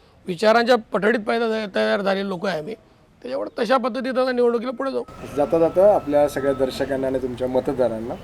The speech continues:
Speaker 2: थोडक्यात काय संदेश देणार?
Speaker 1: खऱ्या अर्थाने मी बुधवाडा, मुक्ताईनगर, रावेर तालुक्याचा विकास करण्याचा निश्चितच प्रयत्न केलेला आहे. तो थोडा कमी पडला असेल तरी मी त्याला पूर्ण करण्याच्या दृष्टीने येणाऱ्या पाच वर्षात आपल्यासमोर जाणार आहे.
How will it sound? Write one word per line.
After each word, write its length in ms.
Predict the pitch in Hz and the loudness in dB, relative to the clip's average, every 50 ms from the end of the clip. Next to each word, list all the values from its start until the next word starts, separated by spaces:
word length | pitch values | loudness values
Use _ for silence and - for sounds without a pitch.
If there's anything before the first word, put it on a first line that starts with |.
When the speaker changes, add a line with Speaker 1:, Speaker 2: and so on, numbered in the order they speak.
| - | -8
Speaker 2:
थोडक्यात 240 | 127 123 - 160 180 - - - | -8 -6 -6 -6 -8 -6 -2 2
काय 120 | 147 151 | 2 2
संदेश 300 | 147 - 120 113 113 107 104 - | 2 0 -6 -6 -6 -8 -10 -12
देणार? 380 | 101 - - - - - - - _ _ - | -14 -14 -14 -14 -16 -16 -18 -18 _ _ -2
Speaker 1:
खऱ्या 240 | 202 208 233 240 240 | 2 6 8 8 8
अर्थाने 280 | 233 220 240 240 247 | 8 8 8 8 8
मी 80 | 247 254 | 6 6
बुधवाडा, 380 | 220 226 220 214 233 240 240 233 | 6 4 4 6 8 8 8 6
मुक्ताईनगर, 520 | 220 208 202 220 233 233 240 233 233 233 226 208 | 4 2 2 4 4 4 4 4 6 6 6 8
रावेर 280 | 196 190 202 220 220 | 8 6 6 6 4
तालुक्याचा 480 | 208 226 220 220 220 196 214 202 214 226 | 4 4 2 2 2 2 2 2 4 2
विकास 300 | 196 196 180 220 202 - | 2 2 2 0 0 2
करण्याचा 340 | 202 190 190 208 196 214 202 | 0 0 0 0 0 -2 -4
निश्चितच 360 | 190 170 214 190 208 202 196 | -4 -4 -6 -6 -6 -6 -4
प्रयत्न 260 | 202 185 190 185 202 | -4 -4 -2 -2 -4
केलेला 340 | 185 180 180 175 185 208 220 | -6 -4 -4 -4 2 6 6
आहे. 140 | 226 240 254 - - _ _ - _ _ _ _ - | 6 4 2 -4 -14 _ _ -20 _ _ _ _ 0
तो 120 | 214 220 202 - | 0 0 0 2
थोडा 180 | 196 214 233 | 4 4 4
कमी 220 | 214 - 220 247 240 | 4 4 2 2 6
पडला 260 | 233 226 233 240 233 | 6 6 8 8 6
असेल 340 | 220 180 - 233 208 190 - - _ _ _ _ _ _ - - | 6 8 8 6 6 6 2 -8 _ _ _ _ _ _ -4 -2
तरी 220 | 202 214 247 247 | 2 2 4 4
मी 140 | 240 233 233 | 4 4 4
त्याला 200 | 196 233 240 240 | 4 4 2 4
पूर्ण 260 | 202 214 214 214 226 | 2 2 2 2 4
करण्याच्या 300 | 208 220 214 220 220 233 | 2 2 0 2 2 2
दृष्टीने 400 | 202 196 180 - 226 226 208 185 165 - - - - _ _ - | 0 0 -4 -2 0 2 4 4 2 0 -6 -20 -20 _ _ -6
येणाऱ्या 320 | - 202 220 233 240 240 233 | -4 0 4 6 6 6 6
पाच 260 | 202 226 233 214 220 | 6 4 4 4 4
वर्षात 260 | 233 214 202 226 214 | 2 2 2 2 0
आपल्यासमोर 420 | 220 214 226 196 202 202 208 208 | 0 -2 -2 -4 -2 -4 -4 -2
जाणार 320 | 202 190 185 180 220 240 226 | 0 0 0 2 4 4 6
आहे. 160 | 214 185 170 | 6 4 4